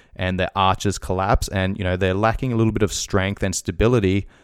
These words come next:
within the hips, okay? Um, this is obviously not for every single female that I work with, but it is quite common. So that's something that I work on a lot with my female clients, is creating stability and strength through the feet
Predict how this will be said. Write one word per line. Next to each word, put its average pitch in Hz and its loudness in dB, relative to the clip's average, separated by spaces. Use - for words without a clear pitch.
within 98 2
the 90 -2
hips, 87 -2
okay? 87 -2
Um, 90 -4
this 107 -2
is 101 -4
obviously 98 2
not 95 0
for - -4
every 95 0
single 95 0
female 95 0
that 95 0
I 90 4
work 92 2
with, 117 2
but 90 0
it 98 -4
is 101 0
quite 95 2
common. 113 0
So 95 2
that's 107 2
something 123 -2
that 104 2
I 98 6
work 98 4
on 92 2
a 104 0
lot 95 2
with 95 2
my 90 -2
female 90 -2
clients, 92 -2
is 92 -2
creating 110 4
stability 107 2
and 95 -4
strength 101 -2
through 98 6
the 95 -2
feet 113 0